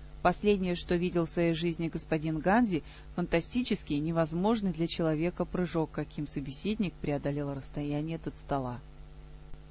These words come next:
Оставшись без увеселительной моральной поддержки, то есть Толика, пострадавшие мужчины опять затасковали.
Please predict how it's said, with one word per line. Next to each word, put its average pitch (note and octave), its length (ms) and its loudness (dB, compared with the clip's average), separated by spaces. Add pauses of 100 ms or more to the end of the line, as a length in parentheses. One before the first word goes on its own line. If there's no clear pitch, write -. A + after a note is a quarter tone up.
(2000)
Оставшись C#4 580 8
без G#3+ 280 4
увеселительной A3+ 680 4
моральной G#3 440 8
поддержки, A3 760 4 (680)
то F#3+ 80 8
есть F#3 200 4
Толика, D3+ 580 4
пострадавшие B3+ 640 6
мужчины C4+ 440 6
опять F#3 280 4
затасковали. E3+ 760 2